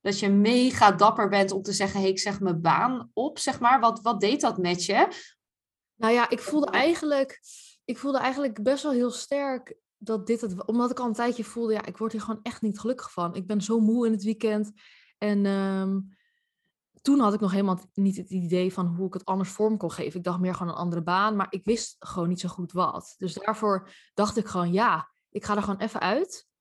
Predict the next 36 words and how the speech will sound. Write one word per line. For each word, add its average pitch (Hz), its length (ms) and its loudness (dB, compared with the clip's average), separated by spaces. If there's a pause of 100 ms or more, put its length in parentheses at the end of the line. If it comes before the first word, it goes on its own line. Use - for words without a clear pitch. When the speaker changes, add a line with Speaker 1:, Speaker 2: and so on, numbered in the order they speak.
(140)
Speaker 2:
Weet 208 140 -6
je 240 80 -8
wel, 247 80 -6
ik 220 100 -8
ga - 160 -8
gewoon 214 180 -4
even 208 140 -6
mijn 202 120 -2
baan 226 200 0
opzeggen. 226 540 -8
Even." 190 400 -10 (760)
Eh, 208 260 -2 (500)
en 202 140 -4
daaruit, 196 220 -2
nou, 196 180 2
ik, - 240 -6
het - 640 -4
ding 208 280 0
wat 240 140 0
ik 220 60 -4
het 202 120 -8
spannendst 311 480 -2
vond, 285 220 -6
denk 262 200 -4
ik, 233 140 -8
is - 160 -10
om 196 120 -4
eigenlijk 185 300 -4
tegen 180 120 -6
mijn 170 140 -4
werkgever 170 520 -6
te 175 80 -12
zeggen, 165 460 -10
"Ik - 140 -16
ga 160 100 -14
stoppen." - 480 -14